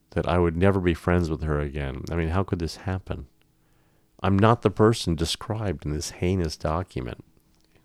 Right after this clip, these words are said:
All I had wanted was some contact.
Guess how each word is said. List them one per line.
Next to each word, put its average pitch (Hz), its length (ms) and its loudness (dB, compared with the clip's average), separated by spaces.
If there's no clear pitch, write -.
All 117 200 8
I 120 80 12
had 104 100 8
wanted 104 300 4
was 80 100 2
some 82 180 -2
contact. - 760 -2